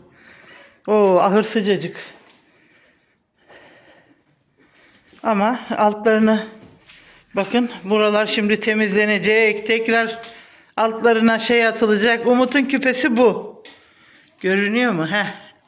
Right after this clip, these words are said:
Alo, beyaz kirpikli oğlum benim. Manoş'unki de bu. Ama veterinerin canını okudu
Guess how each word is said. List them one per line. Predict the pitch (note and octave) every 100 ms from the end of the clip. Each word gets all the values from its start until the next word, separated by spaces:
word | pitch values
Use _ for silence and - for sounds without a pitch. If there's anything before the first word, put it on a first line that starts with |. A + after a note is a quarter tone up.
| A#4+
Alo, | B4 B4+ B4 A4+ G4+ F4 F#4
beyaz | G#4 G#4+ G#4+
kirpikli | F4+ D#4 E4+ C4+ C4+
oğlum | A#3+ A3+ G3
benim. | F#3+ D#3+ D3+ - - - - - - _
Manoş'unki | G#3+ B3 B3 B3+ A3+ B3+
de | C4 A#3
bu. | A#3 F#3 -
Ama | B3+ B3 C#4 A#3+
veterinerin | A3+ - C#4 C4+ C4 C4
canını | A#3+ D4+ C#4+ D4
okudu | B3+ C4+ A#3 A#3+ - -